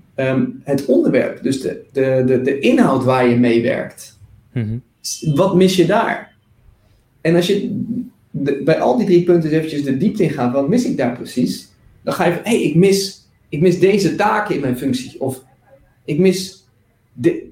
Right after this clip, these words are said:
Speaker 1: de, deze, deze invalshoek in m-, in mijn, in mijn werk. Nou, en zo ga je volgens mij stapje voor stapje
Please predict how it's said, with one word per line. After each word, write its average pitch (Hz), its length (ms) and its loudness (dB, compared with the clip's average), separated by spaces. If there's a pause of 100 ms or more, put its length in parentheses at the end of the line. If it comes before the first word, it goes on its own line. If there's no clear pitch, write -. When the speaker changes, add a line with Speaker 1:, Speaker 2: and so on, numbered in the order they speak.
(120)
Speaker 1:
de, 156 280 0
deze, 175 420 4
deze 175 300 4
invalshoek 160 800 4 (100)
in 135 200 -4
m-, 123 140 0
in 127 200 -4
mijn, 123 460 0 (180)
in 135 140 -6
mijn 123 140 2
werk. - 400 -2 (840)
Nou, 123 180 -4
en 131 120 -2
zo 165 220 4
ga 185 180 0
je 160 140 0
volgens 160 220 -4
mij 156 160 0
stapje 180 380 -4
voor 147 100 -8
stapje 147 600 -4